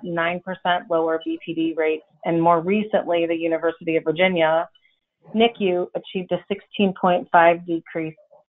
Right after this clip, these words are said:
in B P D in preterm infants receiving Prolactis products as part of an exclusive human milk diet when they are compared to babies that receive mom's oat milk with cow-based fortifiers. It's just an incredible difference.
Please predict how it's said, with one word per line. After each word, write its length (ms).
in 120
B 240
P 100
D 340
in 140
preterm 560
infants 480
receiving 580
Prolactis 560
products 460
as 60
part 160
of 120
an 100
exclusive 560
human 300
milk 260
diet 380
when 200
they 120
are 280
compared 540
to 60
babies 520
that 220
receive 420
mom's 340
oat 220
milk 320
with 120
cow-based 540
fortifiers. 600
It's 240
just 220
an 100
incredible 720
difference. 460